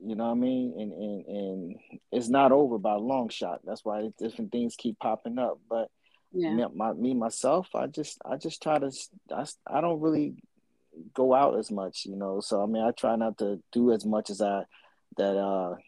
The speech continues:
Speaker 1: that I used to do from before, because at the end of the day, I, I learned that, you know, I can have more fun just doing things on my own. And, you know, I don't have to be around a group, a gr-, a crowded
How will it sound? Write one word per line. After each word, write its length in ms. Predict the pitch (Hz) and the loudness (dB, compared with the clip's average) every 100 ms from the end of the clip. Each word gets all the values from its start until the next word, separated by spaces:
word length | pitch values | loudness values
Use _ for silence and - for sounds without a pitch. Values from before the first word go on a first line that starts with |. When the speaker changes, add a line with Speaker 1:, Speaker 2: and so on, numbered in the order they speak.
| - _ _ _ _ _ _ _ - 90 | -20 _ _ _ _ _ _ _ -16 4
Speaker 1:
that 120 | 113 | 6
I 80 | 104 | 6
used 300 | 107 120 - | 6 4 4
to 80 | |
do 200 | 104 110 92 | 2 2 2
from 160 | 117 98 | -4 -4
before, 460 | 98 - 135 127 | -6 0 4 4
because 380 | 101 104 117 110 | 2 0 -2 0
at 100 | 113 | -2
the 40 | 131 | 0
end 100 | 131 | 0
of 60 | |
the 100 | 127 | 0
day, 180 | 120 139 | 2 4
I, 80 | 123 | 6
I 200 | 117 - | 4 0
learned 480 | 117 123 143 131 117 | 0 0 0 0 2
that, 160 | 113 - _ _ _ | 0 -2 _ _ _
you 100 | 131 | -2
know, 180 | 127 117 | 2 2
I 160 | 113 123 | 2 0
can 100 | 139 | -2
have 180 | 131 117 | 2 2
more 240 | 113 120 117 - | 4 2 0 -2
fun 420 | 147 135 117 110 - | 2 2 2 -4 -4
just 380 | 113 110 - - _ - 95 | -4 -4 -8 -18 _ -20 -4
doing 240 | 127 127 123 - | 0 2 0 0
things 340 | 127 117 110 | 2 2 0
on 80 | 110 | -2
my 80 | 110 | -2
own. 460 | 110 139 147 104 | 0 0 0 -2
And, 180 | 101 98 | -4 -4
you 100 | 113 | 0
know, 120 | 113 | 0
I 60 | 110 | 0
don't 140 | 120 | 0
have 100 | 120 | 0
to 60 | 113 | 0
be 180 | 104 120 | 2 2
around 240 | 113 110 | 2 0
a 40 | 107 | -2
group, 240 | - 120 - | -4 -6 -4
a 40 | |
gr-, 240 | 98 110 98 | -6 -4 -4
a 60 | |
crowded 420 | - 123 120 113 | 0 6 8 6